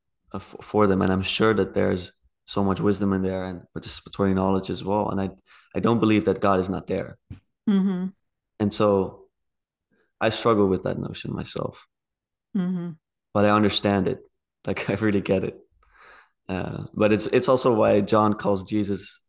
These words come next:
Speaker 1: Jesus of Nazareth, because he takes the Jewish criticism very well that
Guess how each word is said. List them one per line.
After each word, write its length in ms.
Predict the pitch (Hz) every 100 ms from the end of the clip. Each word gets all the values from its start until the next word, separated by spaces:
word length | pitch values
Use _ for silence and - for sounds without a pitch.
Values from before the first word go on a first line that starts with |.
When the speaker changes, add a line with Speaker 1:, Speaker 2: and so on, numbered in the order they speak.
| _ -
Speaker 1:
Jesus 280 | 107 92
of 120 | 98 92
Nazareth, 520 | 104 98 95 92 -
because 440 | 95 95 95 90 - _ _ _ _
he 180 | 120
takes 300 | 120 117 107
the 140 | - 104
Jewish 300 | 107 113 101
criticism 580 | - 110 107 98 95 92
very 200 | 98 95
well 260 | 98 101 95
that 160 | 95